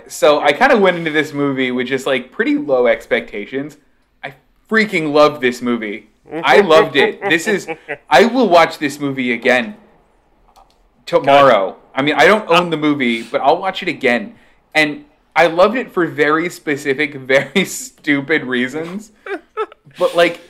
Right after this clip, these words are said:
Speaker 1: yeah, I get that it's just a Die Hard ripoff, but it's different enough
Speaker 2: Yeah.
Speaker 1: that, like,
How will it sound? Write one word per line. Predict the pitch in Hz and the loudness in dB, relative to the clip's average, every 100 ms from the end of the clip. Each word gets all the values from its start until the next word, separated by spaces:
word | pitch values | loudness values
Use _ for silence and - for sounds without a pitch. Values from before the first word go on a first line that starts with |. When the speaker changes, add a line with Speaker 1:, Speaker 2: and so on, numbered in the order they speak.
| _ - | _ -2
Speaker 1:
yeah, | 175 160 | 2 2
I | 156 | 2
get | 180 180 180 | 0 0 0
that | 196 | -2
it's | 196 - | -2 -6
just | 165 165 | -8 -6
a | 165 | -4
Die | 131 127 139 | 0 0 2
Hard | 160 165 | 0 -2
ripoff, | 175 185 190 196 - | -6 -4 -6 -6 -14
but | 139 170 | -6 -4
it's | 196 - - _ | -4 -6 -20 _
different | 180 190 208 185 | -4 0 -2 -2
enough | 165 127 107 180 - _ _ _ _ | -4 -4 -2 -4 -6 _ _ _ _
Speaker 2:
Yeah. | 123 113 107 | -8 -8 -4
Speaker 1:
that, | 156 147 | -2 0
like, | 151 147 - | 0 -2 -4